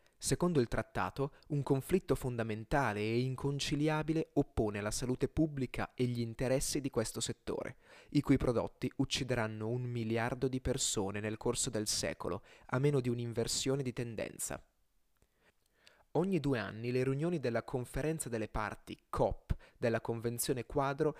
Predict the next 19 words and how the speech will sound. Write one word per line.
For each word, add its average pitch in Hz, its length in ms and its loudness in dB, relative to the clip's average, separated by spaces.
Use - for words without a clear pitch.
sono 180 260 0
caratterizzate 131 720 -2
da 113 120 -2
incidenti 120 800 -2
provocati 131 540 -2
da 117 100 -4
gruppi 143 400 0
appartenenti 131 800 -2
a 117 80 0
questa - 380 -2
nebulosa 123 560 0
libertaria, 110 800 -4
inondata 151 640 2
dal 110 240 -2
denaro 135 360 -2
del 120 200 -2
settore 127 420 -4
del 110 180 -2
tabacco, - 600 -8